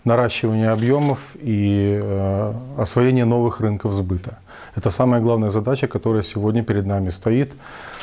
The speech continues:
Также нам, э, сопутствует сегодня та ситуация, э, которая связана с пандемией. Закрыто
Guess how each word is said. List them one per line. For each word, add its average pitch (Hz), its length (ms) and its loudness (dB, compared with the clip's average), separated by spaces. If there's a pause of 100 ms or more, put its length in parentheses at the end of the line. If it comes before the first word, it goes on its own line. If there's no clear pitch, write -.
(120)
Также 123 320 2
нам, 120 340 2 (680)
э, 110 340 2
сопутствует 110 840 0 (160)
сегодня 101 720 0 (140)
та 113 180 2
ситуация, 107 800 0
э, 104 400 -2
которая 104 260 0
связана 104 540 0
с - 260 -12 (200)
пандемией. 113 520 4
Закрыто 113 600 0